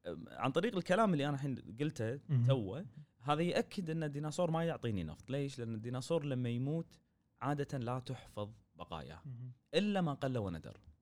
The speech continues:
Speaker 1: إلا يكون ميت، مثلًا ميت يم، آه، مستنقع.
Speaker 2: بيئة تساعد إنه
Speaker 1: بيئة
Speaker 2: تحفظه.
Speaker 1: تساعد إنه، ولا-، ولكن بشكل عام هو ما يعيش يعني طول حياته في، في المستنقع. لا،
Speaker 2: مم.
Speaker 1: هو يمشي على الأرض.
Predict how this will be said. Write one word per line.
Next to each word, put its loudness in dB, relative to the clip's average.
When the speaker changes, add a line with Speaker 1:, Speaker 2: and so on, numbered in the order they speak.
Speaker 1:
إلا -2
يكون -2
ميت، -4
مثلًا -4
ميت -2
يم، -2
آه، -6
مستنقع. -6
Speaker 2:
بيئة 0
تساعد -2
إنه -2
Speaker 1:
بيئة 0
Speaker 2:
تحفظه. -2
Speaker 1:
تساعد -4
إنه، -10
ولا-، -4
ولكن -4
بشكل -4
عام 0
هو 0
ما 0
يعيش -2
يعني -4
طول 0
حياته -6
في، -8
في -16
المستنقع. -6
لا، -6
Speaker 2:
مم. -10
Speaker 1:
هو -6
يمشي -6
على -10
الأرض. -6